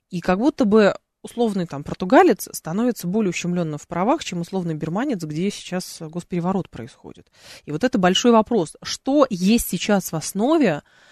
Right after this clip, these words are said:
а, государственного управления на, в западных странах? И не видим ли мы действительно какого-то слома, что запрет, а, как то выходить на пляж, или насилие, как то разгон, и штраф, если ты выходишь на пляж,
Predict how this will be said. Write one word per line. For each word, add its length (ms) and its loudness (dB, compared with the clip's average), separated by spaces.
а, 1080 2
государственного 800 2
управления 840 2
на, 480 0
в 60 -8
западных 380 0
странах? 460 -4
И 100 -4
не 180 2
видим 300 2
ли 100 0
мы 200 0
действительно 420 -6
какого-то 440 -6
слома, 580 0
что 200 -10
запрет, 640 4
а, 400 -2
как 160 -8
то 100 -4
выходить 340 -6
на 100 -4
пляж, 300 -6
или 200 8
насилие, 580 4
как 160 2
то 120 0
разгон, 320 2
и 120 2
штраф, 420 4
если 180 -6
ты 140 -8
выходишь 380 -8
на 140 -2
пляж, 300 6